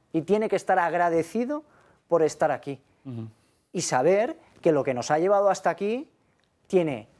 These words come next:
Speaker 1: un pasado, hay cosas buenas y hay cosas malas, desde luego. Pero, ojo, estamos en el mejor momento de la historia.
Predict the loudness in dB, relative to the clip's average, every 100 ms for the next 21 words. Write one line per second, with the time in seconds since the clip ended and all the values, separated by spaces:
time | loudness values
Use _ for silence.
0 | _ _ -2 0 0 0 -2 -2 -4 -10
1 | _ -4 -4 -2 -4 -4 -2 -4 -4 -14
2 | -20 _ -4 -4 -4 -6 -6 -6 -10 -12
3 | -20 _ -10 -10 -10 -8 -8 -8 -16 _
4 | _ _ _ _ _ 0 2 2 -2 -2
5 | -2 0 -6 -6 _ _ _ _ _ _
6 | -14 -4 -4 -2 -2 -2 -2 -4 -6 0
7 | 0 0 -4 -4 0 -2 -2 -6 -6 _
8 | _ -6 -2 0 0 -4 -8 0 0 0
9 | -8